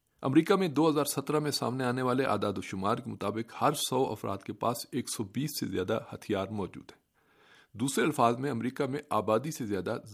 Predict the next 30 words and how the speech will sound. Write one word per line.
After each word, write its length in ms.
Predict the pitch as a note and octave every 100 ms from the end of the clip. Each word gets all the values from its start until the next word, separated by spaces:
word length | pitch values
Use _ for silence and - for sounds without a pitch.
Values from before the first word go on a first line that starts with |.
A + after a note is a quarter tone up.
| G2
ذاتی 400 | G#2+ A2 - C#3 G#2+
ہتھیار 360 | - - F#2 F2
موجود 440 | G2+ F#2 E2 D#2+
ہیں۔ 100 | - _ _ _ _
تشدد 500 | D3+ D#3+ D#3 F#3+ F#3+
پسندی 480 | - C#3 C#3 D3 D3 -
امریکی 460 | G#2 A2+ A2+ B2+
معاشرے 440 | A2+ F#2+ F#2+ - B2
کا 200 | A2+ A2
کلچر 560 | - - D3 C3+ G#2+
بنتا 320 | E2+ E2 D#2+ F2
جا 160 | E2
رہا 160 | D#2 -
ہے۔ 160 | - - -
امریکہ 320 | G2 G#2 A2+
اب 80 | G#2+ F2+
اس 140 | -
کا 100 | G2
باقاعدہ 420 | F2+ F#2 A2+ G#2+
اظہار 400 | F#2 F2+ - G2+
کر 220 | - A2
کے 160 | - B2
اسے 180 | A2 A2+
اپنی 220 | G#2 A#2+
پہچان 520 | - G#2 G2 A2 A#2+ A2
اور 160 | A2
شناخت 520 | - - B2+ B2+ -
بنا 260 | - E2 D2
رہا 100 |
ہے۔ 60 | -